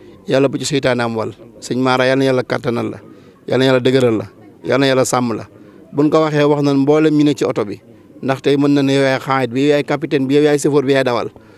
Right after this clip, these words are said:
Soo muccee rek, fa tabarakallahu, ñëpp mucc. Te ku fi daan ñëw démb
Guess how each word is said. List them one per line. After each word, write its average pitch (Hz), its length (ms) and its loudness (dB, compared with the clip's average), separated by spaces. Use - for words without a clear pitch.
Soo 170 200 0
muccee 185 340 0
rek, 165 140 -2
fa 165 80 -8
tabarakallahu, 135 600 -2
ñëpp 123 180 -4
mucc. 113 240 -8
Te - 80 -4
ku 185 120 -4
fi 190 100 4
daan 185 220 2
ñëw 151 180 2
démb 139 260 2